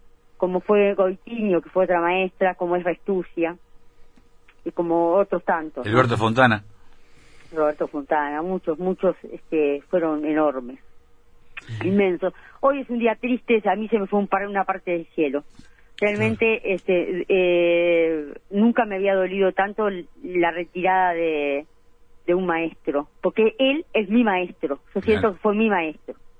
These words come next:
Speaker 2: Claro.
Speaker 3: Claro.
Speaker 2: Y en el afán de ver ese medio vaso lleno y de, de recordarlo con, con, con cariño y, y en, y en acción, qué mejor que recordarlo, por ejemplo,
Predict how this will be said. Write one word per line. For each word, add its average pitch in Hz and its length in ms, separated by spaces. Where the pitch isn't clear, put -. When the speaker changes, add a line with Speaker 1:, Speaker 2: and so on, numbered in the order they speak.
Speaker 2:
Claro. 80 220
Speaker 3:
Claro. 104 160
Speaker 2:
Y 117 120
en 117 80
el 117 140
afán 127 240
de 143 80
ver 147 120
ese 131 200
medio 131 240
vaso 113 180
lleno 110 320
y 87 120
de, 92 260
de 87 200
recordarlo 101 540
con, 90 360
con, 82 380
con 90 260
cariño 113 560
y, 92 120
y 90 200
en, 90 160
y 95 120
en 95 80
acción, 139 500
qué 139 140
mejor 135 400
que 131 320
recordarlo, 104 520
por 104 140
ejemplo, 120 580